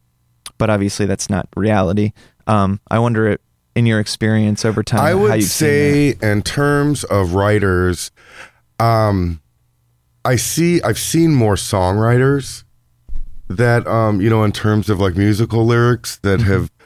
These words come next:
Speaker 2: uh, done things that have gone along with, um, exhibitions that I've been a part of or whatever. Um, I can't believe I can't remember his name right now. Vince, uh, former, um,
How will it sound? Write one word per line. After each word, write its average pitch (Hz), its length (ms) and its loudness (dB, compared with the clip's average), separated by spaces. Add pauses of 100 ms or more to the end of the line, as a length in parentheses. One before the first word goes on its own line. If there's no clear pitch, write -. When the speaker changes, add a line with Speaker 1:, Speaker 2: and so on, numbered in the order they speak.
(380)
Speaker 2:
uh, 95 400 2
done 104 240 2
things 98 320 0
that 95 120 0
have 90 160 0
gone 92 240 0
along 87 380 0
with, 82 160 -4
um, 82 240 0
exhibitions 92 760 -2
that 87 260 0
I've 80 140 -2
been 90 120 -2
a 82 60 -2
part 92 320 -2
of 85 180 -2
or 82 80 -2
whatever. 85 500 0
Um, 85 240 0 (600)
I 90 100 -2
can't 113 360 0
believe 92 320 2
I 80 60 0
can't 92 220 -4
remember 85 320 0
his 82 220 -4
name 87 200 0
right 80 100 -2
now. 85 120 0
Vince, 90 520 -2
uh, 85 180 0
former, 98 600 0
um, 76 380 -4